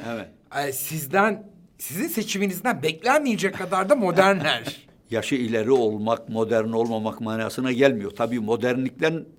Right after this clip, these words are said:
Speaker 2: Ne
Speaker 1: e, ne
Speaker 2: anladığınıza
Speaker 1: anladığımıza
Speaker 2: bağlı.
Speaker 1: da bağlı.
Speaker 2: E, modernliğin anlamı şimdi şu an biliyorsunuz.
Speaker 1: Evet. Yani aslında hakikaten bizim sadece, e,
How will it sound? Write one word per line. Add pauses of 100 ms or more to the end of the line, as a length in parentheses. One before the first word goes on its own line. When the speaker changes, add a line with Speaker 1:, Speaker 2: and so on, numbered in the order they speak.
(340)
Speaker 2:
Ne
Speaker 1:
e,
ne
Speaker 2:
anladığınıza
Speaker 1:
anladığımıza
Speaker 2:
bağlı.
Speaker 1:
da
bağlı.
Speaker 2:
E, (140)
modernliğin
anlamı
şimdi
şu
an
biliyorsunuz.
Speaker 1:
Evet. (440)
Yani (260)
aslında
hakikaten
bizim
sadece,
e,